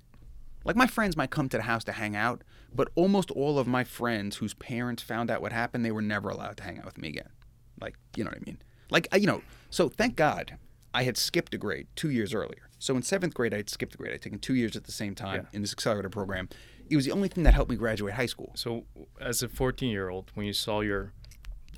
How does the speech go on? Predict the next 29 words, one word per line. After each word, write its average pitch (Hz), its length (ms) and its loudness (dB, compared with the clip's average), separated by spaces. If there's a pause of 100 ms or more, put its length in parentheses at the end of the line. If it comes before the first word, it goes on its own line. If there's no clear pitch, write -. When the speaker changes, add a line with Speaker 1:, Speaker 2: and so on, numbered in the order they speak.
(600)
Speaker 2:
brother, 101 480 2
Speaker 1:
Yeah. 127 220 2 (280)
Speaker 2:
uh, 92 180 -4 (120)
who 107 100 -6
you've 95 160 -10
spent 98 300 -2
your 95 120 -4
whole 104 180 -2
life 95 280 -4
with, 92 260 -10 (540)
bring 113 280 -2
all 101 100 0
these 95 220 -6
friends 104 340 -2
over, 92 200 -10
doing 104 320 -4
these 92 220 -8
things, 92 500 -6 (680)
um, 95 320 -4 (120)
what 107 200 -4
was 101 180 0
your 98 320 -2 (120)
mindset? 95 500 -6 (380)
Were 104 160 -6
you 98 340 -6 (800)
trying 101 320 -2
to, 98 380 -6
uh, 95 260 -6 (300)
as-, - 220 -6